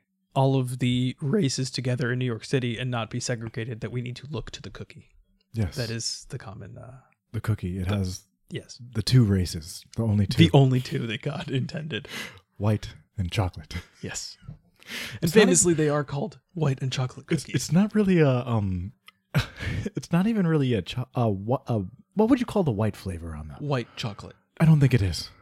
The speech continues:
Speaker 1: White frosting.
Speaker 2: <laughs> Yes, it's like a white frosting. It's, um,
Speaker 1: Vanilla.
Speaker 2: sometimes it almost tastes a little lemony.
Speaker 1: Oh, I could, oh, yes. I think there's almond extract.
Speaker 2: Ah, that would do it, wouldn't it?
Speaker 1: It would.
Speaker 2: I haven't opened them up yet,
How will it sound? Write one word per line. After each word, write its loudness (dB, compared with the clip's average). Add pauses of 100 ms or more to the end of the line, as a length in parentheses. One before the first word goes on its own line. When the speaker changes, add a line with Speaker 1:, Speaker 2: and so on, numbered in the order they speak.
(640)
Speaker 1:
White -2
frosting. -2
Speaker 2:
<laughs> -16 (280)
Yes, 0
it's 2
like 0
a 6
white 4
frosting. 0
It's, -2
um, 2
Speaker 1:
Vanilla. -6 (180)
Speaker 2:
sometimes 0
it 4
almost 2
tastes -2
a -4
little -2
lemony. 0 (100)
Speaker 1:
Oh, -4
I -4
could, -8
oh, 0
yes. 2 (180)
I -4
think -4
there's -6 (100)
almond 0
extract. -6
Speaker 2:
Ah, 4 (360)
that -2
would -10
do -6
it, -18
wouldn't -8
it? -16 (240)
Speaker 1:
It -12 (100)
would. -12 (420)
Speaker 2:
I -2
haven't 2
opened 2
them 2
up -4
yet, -8